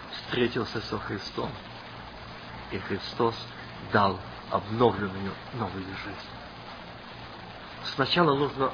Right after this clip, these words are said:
осознать, помочь. Может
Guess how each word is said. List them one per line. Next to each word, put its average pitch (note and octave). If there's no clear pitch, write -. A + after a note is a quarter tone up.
осознать, A#2+
помочь. -
Может F#2+